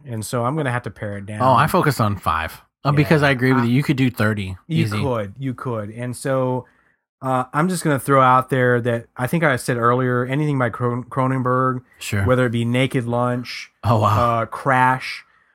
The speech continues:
Speaker 1: uh, uh, Videodrome.
Speaker 2: Oh,
Speaker 1: Uh,
Speaker 2: y-,
Speaker 1: oh, God.
Speaker 2: mm, I don't even wanna talk about that
Speaker 1: Uh,
Speaker 2: movie.
Speaker 1: Existenz.
Speaker 2: Mm-hmm.
Speaker 1: Oh, man. Any of those. They're all great.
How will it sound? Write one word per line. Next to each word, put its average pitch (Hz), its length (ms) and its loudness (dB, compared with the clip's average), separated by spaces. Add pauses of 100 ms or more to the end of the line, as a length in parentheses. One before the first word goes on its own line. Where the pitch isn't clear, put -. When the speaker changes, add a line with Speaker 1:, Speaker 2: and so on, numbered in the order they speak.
(180)
Speaker 1:
uh, - 40 -18
uh, 107 760 -4
Videodrome. 135 1300 0 (220)
Speaker 2:
Oh, 139 320 4
Speaker 1:
Uh, 123 160 -6
Speaker 2:
y-, 135 120 -4
Speaker 1:
oh, 139 340 4
God. 127 540 4
Speaker 2:
mm, 101 280 -6
I 117 140 0
don't 127 100 2
even 107 80 -2
wanna 98 120 -4
talk 110 200 0
about 92 140 -4
that 135 140 4
Speaker 1:
Uh, 131 200 4
Speaker 2:
movie. 98 80 -4
Speaker 1:
Existenz. 143 1040 -4
Speaker 2:
Mm-hmm. 117 320 0 (180)
Speaker 1:
Oh, 95 220 -6
man. 90 480 -12 (240)
Any 147 240 0
of 123 60 0
those. 107 260 -4 (220)
They're 165 100 -10
all 180 200 2
great. 117 360 -2